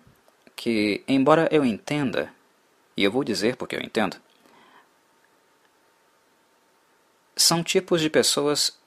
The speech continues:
às quais eu não me conecto, porque o acento de Hisaki não é na imagem. Mas aí alguém vai me questionar: Corvo, Hisaki é uma,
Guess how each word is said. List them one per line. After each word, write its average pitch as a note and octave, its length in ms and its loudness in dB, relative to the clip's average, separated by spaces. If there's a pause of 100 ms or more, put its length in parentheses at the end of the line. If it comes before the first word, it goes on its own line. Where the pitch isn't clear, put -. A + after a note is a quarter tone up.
(440)
às - 160 0
quais C#3+ 460 6
eu C#3+ 80 0
não C3 160 2
me D3 140 -6
conecto, F#2+ 540 -2 (1300)
porque A#2+ 580 2
o C3 100 2
acento C#3+ 640 2 (280)
de G2 100 -8
Hisaki - 560 2 (720)
não G#2 340 2
é G2 140 -4 (500)
na A2 120 -2
imagem. D#2 420 -6 (1500)
Mas A#2+ 240 2
aí C3+ 120 6
alguém C3+ 180 2
vai C3+ 80 0
me C3+ 80 -2
questionar: G#2 420 0 (1300)
Corvo, B2 340 6 (840)
Hisaki B2+ 580 4
é F2+ 120 -6
uma, E2+ 320 -6